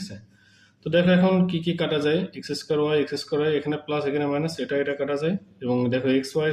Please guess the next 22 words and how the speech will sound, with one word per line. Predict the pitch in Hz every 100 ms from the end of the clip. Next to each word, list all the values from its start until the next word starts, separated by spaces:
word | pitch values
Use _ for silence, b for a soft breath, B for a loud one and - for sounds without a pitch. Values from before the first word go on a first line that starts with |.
| 151
স্কয়ার, | - 185 233 - _
এক্স | 131 127 131
ওয়াই | 127
স্কয়ার | - 156 202 - -
প্লাস | 135 131 135 -
মাইনাস | 135 143 180 - -
এটাও | 127 135 123
কাটা | 113 104
যায়। | 104 - b b b b b b -
তার | 139 135
মানে | 151 143
finally | 147 151 170 165
থাকে | 165 160
এক্স | 151 -
কিউব | 180 220 214 - _ -
প্লাস | 131 170 - - - - _ _ _ _ 127
ওয়াই | 123 117
কিউব। | 113 107 135
দেখো | 147 139 190 - B B B B
রাইট | 135 139 151
হ্যান্ড | 170 170
সাইডে | 175 165